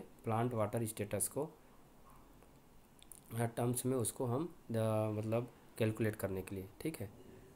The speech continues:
और फिर इसका formula equation देख लेते हैं। relative water content अगर percent में निकाल रहे हैं तो W minus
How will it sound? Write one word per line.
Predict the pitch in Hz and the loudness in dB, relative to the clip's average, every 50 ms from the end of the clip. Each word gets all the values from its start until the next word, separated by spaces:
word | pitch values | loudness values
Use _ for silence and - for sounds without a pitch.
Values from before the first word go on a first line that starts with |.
| - - - - - - - - - - - 123 | -20 -20 -20 -20 -20 -20 -20 -20 -20 -10 -4 -2
और | 117 120 | 0 0
फिर | 123 - 143 139 135 | 0 2 2 2 2
इसका | 127 120 - - 131 127 127 123 123 | 2 0 0 2 2 4 2 2 0
formula | 127 - 110 107 110 113 113 120 123 | 2 2 4 4 4 4 4 4 4
equation | 127 123 123 - 113 107 - 123 120 | 2 2 2 0 -2 0 0 0 2
देख | 120 117 110 | 2 2 0
लेते | 113 113 110 - 117 | 0 -2 -2 -2 -2
हैं। | 113 117 127 135 127 | -2 -2 -2 -4 -2
relative | 117 113 110 104 113 120 113 | -2 0 0 0 0 0 2
water | 110 107 104 110 107 | 2 0 0 -2 -4
content | 113 - 104 107 107 117 113 110 | -4 -4 -4 -4 -2 -2 0 0
अगर | 107 107 104 | 0 0 -2
percent | 101 - 107 98 - 107 107 107 | -2 -2 -2 -2 0 0 0 0
में | 107 104 | 0 -2
निकाल | 104 - 92 95 101 | -2 -2 -4 -4 -4
रहे | 101 98 98 | -4 -6 -8
हैं | 98 98 | -8 -8
तो | - 139 160 - - - - - - - - - - - - - | -8 -10 -10 -12 -16 -18 -18 -18 -18 -20 -20 -20 -20 -12 -2 0
W | 107 107 110 120 131 139 | 2 2 4 4 2 4
minus | 127 117 117 117 117 120 120 107 | 4 4 4 4 4 2 2 0